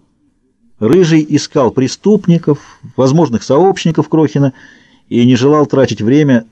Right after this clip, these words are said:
на глуповатую человскую курицу. Даже не спросил, где она была во время боя, ничего не спросил.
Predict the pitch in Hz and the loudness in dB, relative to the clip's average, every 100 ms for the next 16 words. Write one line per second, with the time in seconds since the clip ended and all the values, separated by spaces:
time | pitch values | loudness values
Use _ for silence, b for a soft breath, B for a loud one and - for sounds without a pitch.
0 | - 107 98 104 117 110 - 104 - 104 | -4 -2 0 -2 0 -2 0 -2 0 -2
1 | 98 110 95 - - - - - _ _ | -2 -4 -2 -2 -4 -10 -18 -20 _ _
2 | _ _ _ - 82 101 107 127 - 139 | _ _ _ -14 -6 -4 0 0 0 -2
3 | 135 185 117 101 151 156 147 147 147 139 | 0 0 0 0 0 0 0 0 0 0
4 | 139 147 139 131 175 139 - B - 208 | -2 0 0 2 2 0 -2 B -2 -2
5 | - 151 113 - 87 - | 2 2 2 0 -6 -6